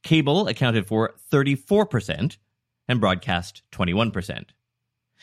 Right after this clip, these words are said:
Streaming has actually surpassed broadcast viewing in the past, but this is the first time it has also surpassed cable viewing. Overall, streaming usage increased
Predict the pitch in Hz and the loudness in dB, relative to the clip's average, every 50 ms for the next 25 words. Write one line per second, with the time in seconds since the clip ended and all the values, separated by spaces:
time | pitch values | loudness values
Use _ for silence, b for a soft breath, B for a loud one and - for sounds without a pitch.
0 | B B B - - 269 311 311 214 160 147 120 - - 123 143 - - 143 120 | B B B -2 -2 0 2 2 2 2 2 2 -2 -4 -4 -4 -2 -2 -2 -2
1 | 110 - - 107 - 123 107 101 104 - - _ - 131 139 156 147 - 123 101 | -2 0 -2 -2 0 0 0 0 -2 -4 -8 _ 2 2 2 2 2 -2 -4 -4
2 | 85 87 - - 92 87 82 82 82 80 78 - - 139 135 139 139 - - - | -4 -4 -4 -2 -2 -2 0 -2 -4 -4 -6 -4 -2 -2 -2 -2 -2 -4 -6 -2
3 | 180 180 165 - 202 240 240 - 247 202 175 156 170 156 147 - - 175 - - | -2 -2 -2 -2 -4 -6 -4 -4 -6 -6 -4 -4 -4 -4 -4 -4 -4 -4 -4 -4
4 | - 101 73 67 69 92 131 - _ _ _ - - 95 101 90 101 107 110 - | -6 -4 -4 -4 -4 -6 -6 -8 _ _ _ -6 -4 -2 0 0 0 0 -2 -2
5 | 120 107 - 113 - 95 87 87 90 - - - _ _ _ _ - - - 160 | -4 -4 -4 -4 -2 0 0 0 -2 -6 -12 -20 _ _ _ _ -8 -2 0 0
6 | 139 117 92 80 80 85 71 60 52 - - 139 - _ _ _ _ _ _ _ | 2 0 -2 -2 -2 -4 -4 -6 -8 -12 -14 -16 -18 _ _ _ _ _ _ _
7 | _ _ _ _ _ _ _ - 143 120 120 120 123 139 175 165 - - 151 139 | _ _ _ _ _ _ _ -2 0 2 4 4 4 4 2 0 -2 0 0 2
8 | 135 127 120 113 113 110 - 160 143 156 143 127 113 - 131 120 113 - - | 2 2 2 2 0 0 0 -2 0 0 -2 -2 -2 0 0 0 -2 -2 -6